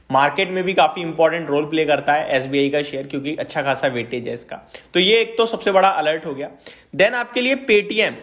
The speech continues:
Paytm की बात की जाए, दो दिन बीस बीस परसेंट का सर्किट लगाने के बाद सर्किट फिल्टर इसका बदल चुका है, अभी बीस परसेंट की जगह दस परसेंट है, यानी कि मैक्सिमम स्टॉक अगर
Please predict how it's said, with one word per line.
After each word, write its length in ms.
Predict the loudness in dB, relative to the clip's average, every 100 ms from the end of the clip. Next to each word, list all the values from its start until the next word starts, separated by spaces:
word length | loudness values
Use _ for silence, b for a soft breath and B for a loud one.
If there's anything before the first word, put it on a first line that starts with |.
| -6
Paytm 320 | -4 -2 -2
की 80 | 0
बात 220 | 0 0
की 80 | -2
जाए, 100 | -2
दो 480 | -6 -14 -6 -2
दिन 260 | 0 -2 -4
बीस 220 | -6 -8
बीस 180 | -8 -8
परसेंट 360 | -6 -6 -6 -4
का 100 | -4
सर्किट 360 | -4 -4 -4
लगाने 360 | 0 0 0 -2
के 60 |
बाद 200 | -4 -6
सर्किट 320 | -4 -6 -4 -6
फिल्टर 300 | -6 -4 -4
इसका 240 | -2 -2
बदल 340 | 0 0 -2
चुका 260 | -4 -4 -2
है, 80 | 0
अभी 160 | -2
बीस 240 | -4 -6 -6
परसेंट 340 | -4 -4 -4
की 60 | -4
जगह 180 | -2 0
दस 220 | 0 -2
परसेंट 360 | -6 -4 -6 -8
है, 160 | -14 -16 B B B 0
यानी 200 | 0 0
कि 100 | -2
मैक्सिमम 600 | 0 0 -2 -4 -2 -2
स्टॉक 440 | 0 2 2 0 2
अगर 260 | 2 2